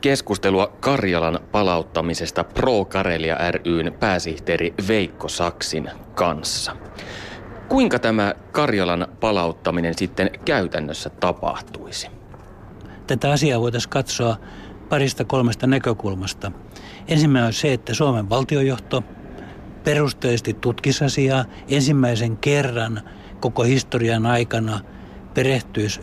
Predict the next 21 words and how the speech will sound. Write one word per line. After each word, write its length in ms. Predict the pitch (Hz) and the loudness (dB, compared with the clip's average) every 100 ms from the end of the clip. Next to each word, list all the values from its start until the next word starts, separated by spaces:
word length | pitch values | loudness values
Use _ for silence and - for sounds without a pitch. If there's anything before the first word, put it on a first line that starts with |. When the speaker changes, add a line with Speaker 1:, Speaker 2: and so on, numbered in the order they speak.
| 123 | 0
Speaker 2:
win-win-ajatteluun, 1080 | 143 139 117 117 120 120 - 113 107 107 | 4 4 2 2 2 0 -2 -4 -2 -2
ei 120 | 95 107 | -4 -6
ole 100 | 107 - | -6 -2
koskaan 420 | 131 - - 113 | -2 0 0 0
siihen 220 | 101 110 | 0 -2
perehtynyt, 600 | 120 110 104 - - 104 - - - - - - - - - - - - - | -2 -2 -2 -4 -4 -4 -6 -12 -16 -16 -16 -16 -18 -18 -18 -16 -16 -16 -6
ei 160 | - 104 | 0 2
Venäjäkään 680 | 107 117 117 110 - 110 107 | 4 4 4 2 0 0 0
ole. 220 | 113 107 - - - - - - - - - - - | -2 -2 -8 -18 -18 -16 -16 -16 -18 -18 -18 -4 0
Ja 240 | 131 117 - - - - - - - - - - - | 2 2 -4 -20 -20 -20 -20 -20 -20 -20 -20 -20 -4
Suomen 320 | - 170 143 | 2 4 4
valtiohallinto 680 | 131 131 135 110 110 110 107 | 2 2 2 2 2 0 -2
teki 240 | 107 - 107 | -4 -4 0
ehdotuksen. 680 | 110 101 95 95 - 95 92 - - - - - - | 0 -2 -6 -10 -8 -8 -10 -14 -16 -16 -16 -14 0
Toinen 280 | 185 175 127 | 4 4 4
mahdollisuus 520 | 127 120 120 117 - | 4 4 2 0 0
on 200 | 127 117 - | -2 0 4
momentum. 600 | 170 117 95 - 104 92 - - - - - - - - - - | 4 4 -2 -8 -10 -10 -12 -16 -16 -18 -18 -18 -18 -18 -12 0
Eli 180 | 127 123 | 2 4
syntyisi 580 | - 185 156 135 117 117 | 4 4 4 4 2 0
tilanne 640 | - 170 147 117 104 | 2 4 4 2 -2